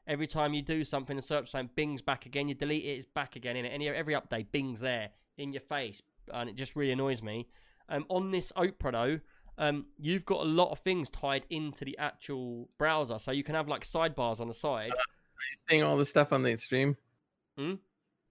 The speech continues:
Speaker 2: Are you seeing all the weird stuff on the stream?
Speaker 1: No, why?
Speaker 2: 'cause go-, Ant's gone and I'm gone, and we've been replaced by boxes and pictures going off.
Speaker 1: Oh,
Speaker 2: <laughs>
Speaker 1: that's
Speaker 2: Now
Speaker 1: because,
Speaker 2: we're back.
Speaker 1: oh, that's because I opened up my thingy. <laughs>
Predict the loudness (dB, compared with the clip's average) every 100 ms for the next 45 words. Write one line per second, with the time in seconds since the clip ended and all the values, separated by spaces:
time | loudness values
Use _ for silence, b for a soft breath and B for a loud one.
0 | _ 0 2 6 8 8 8 8 8 6
1 | 6 4 6 6 4 2 0 2 0 -4
2 | -20 _ _ _ _ _ -8 -6 -4 -2
3 | -2 -4 _ _ _ _ _ _ 2 6
4 | 6 4 0 2 2 4 6 6 6 8
5 | 8 8 8 6 6 6 6 6 2 0
6 | 0 4 4 4 2 4 4 4 2 -4
7 | -2 -2 -4 -4 -6 -2 -2 2 2 2
8 | 0 _ _ _ _ _ _ _ _ _
9 | _ 6 6 8 6 6 6 8 6 6
10 | 4 4 2 2 -2 4 6 6 2 -2
11 | 2 4 4 2 2 0 0 0 -2 0
12 | 0 0 -2 -4 -6 -6